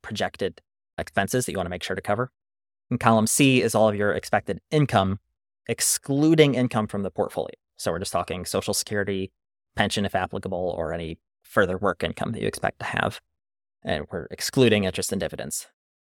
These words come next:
And then you have Excel calculate the present value of column B, present value of all of the expenses, and then you have it calculate the present value of column C. So that's the present value of all of your projected income. And then you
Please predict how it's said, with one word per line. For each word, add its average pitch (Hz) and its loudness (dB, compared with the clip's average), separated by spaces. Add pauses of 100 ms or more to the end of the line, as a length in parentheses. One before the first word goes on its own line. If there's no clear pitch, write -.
And 104 -2
then 104 -2
you 98 -8 (140)
have 107 4
Excel 98 2
calculate 107 0 (200)
the 82 -8 (100)
present 113 0
value 101 0
of 92 -8
column 87 -4
B, 87 -6 (500)
present 107 0
value 95 2
of 95 -4
all 87 0
of 85 -8
the 90 -6
expenses, 92 -6 (500)
and 101 0
then 90 -4
you 92 -6
have 87 -2
it - -10
calculate 82 -4
the - -8
present 87 -6
value 78 -6
of 78 -12
column 87 -4
C. 131 0 (260)
So - -6
that's - -6
the - -6
present 90 -4
value 80 -2
of 78 -4
all 78 -2
of 90 -14
your 80 -6
projected 87 -4
income. 123 0 (640)
And 110 4
then 104 0 (300)
you 110 2